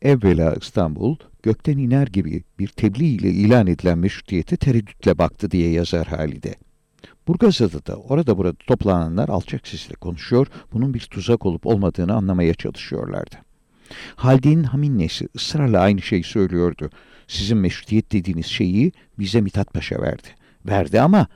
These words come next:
kafası ile ödedi." Gelen haberlere bakılırsa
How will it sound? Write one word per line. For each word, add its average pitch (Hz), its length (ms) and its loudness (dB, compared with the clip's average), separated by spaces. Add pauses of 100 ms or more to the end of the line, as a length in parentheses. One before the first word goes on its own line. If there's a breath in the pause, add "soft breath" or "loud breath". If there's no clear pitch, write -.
(120)
kafası 107 400 -2
ile 90 180 2
ödedi." 113 420 2 (840)
Gelen 135 260 6
haberlere 82 520 2
bakılırsa 120 640 0